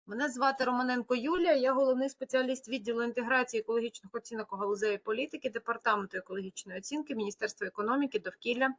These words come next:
та сільського господарства України. Сьогодні я буду головуючим на даних громадських слуханнях. Вісімнадцятого грудня дві тисячі сімнадцятого року вступив в дію Закон України про оцінки впливу на довкі-, про оцінку впливу на довкілля, який попередньо зобов'язує суб'єктів господарювання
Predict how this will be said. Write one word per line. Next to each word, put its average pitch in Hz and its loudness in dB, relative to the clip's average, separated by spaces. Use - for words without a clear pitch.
та 269 10
сільського 233 6
господарства 202 0
України. 170 0
Сьогодні 330 2
я 302 6
буду 220 2
головуючим 214 4
на 185 2
даних 202 0
громадських 175 -8
слуханнях. - -14
Вісімнадцятого 285 8
грудня 330 6
дві 269 4
тисячі 247 8
сімнадцятого 240 4
року 320 6
вступив 294 -4
в - -6
дію 277 2
Закон 254 2
України 247 4
про 220 0
оцінки 226 -4
впливу 208 2
на 190 -2
довкі-, 185 -6
про 247 10
оцінку 240 4
впливу 214 6
на 180 -2
довкілля, 294 2
який 254 2
попередньо 247 6
зобов'язує 190 4
суб'єктів 180 -6
господарювання 220 6